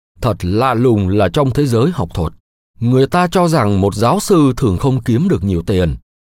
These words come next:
ngoại trừ giáo sư đó có thể thừa kế rất nhiều tiền, kết hôn với người nhiều tiền và tiêu nhiều tiền. Kiếm nhiều tiền là điều không thuộc về thế giới học thuật.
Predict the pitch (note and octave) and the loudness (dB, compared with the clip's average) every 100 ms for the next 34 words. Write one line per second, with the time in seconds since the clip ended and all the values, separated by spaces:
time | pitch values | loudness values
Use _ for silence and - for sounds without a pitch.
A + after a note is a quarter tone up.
0 | _ - F#2 A2 G#2+ C3+ G#2+ E2+ G2 - | _ -6 -2 -2 -2 0 0 0 0 -2
1 | - C#3 G#2+ B2+ F3+ G3+ A#2 E2 - E2+ | 0 0 0 0 -2 -4 -2 -4 -4 -6
2 | D2 G2+ A2 D#3+ G3 G3+ G#2+ D#2+ - E2 | -4 -2 0 0 -2 -2 -4 -4 -4 -4
3 | C#2+ - _ _ _ _ F#3 F#3+ E3+ D3+ | -4 -8 _ _ _ _ -2 0 2 2
4 | C#3 C#3 G3 D#3 G2 F#2 F2+ A#2 G2 E2 | 2 2 0 0 0 -2 -2 0 0 -2
5 | - _ F2+ F#2+ F2 D2+ - E3 C#3 B2+ | -6 _ -6 -2 0 -2 -2 0 0 0
6 | F#2 D2+ A2 F2 D2+ A#1+ - _ _ _ | -2 -4 -2 0 -2 -6 -14 _ _ _
7 | _ - C3+ D3+ G#3+ A3 A2 F2 - G#2+ | _ -2 0 2 2 2 0 0 0 0
8 | E2 C#2+ E2 F2+ G2+ F#2+ F2 D#2+ D#3+ C#3+ | -2 -4 -4 -2 0 0 0 -2 -4 -2
9 | A2+ F2+ G#2 E2+ C#2+ - C3 A2 B2 E3 | -4 -4 -2 -2 -2 -2 -2 0 0 -2
10 | F#2 - D#2 | -4 -6 -8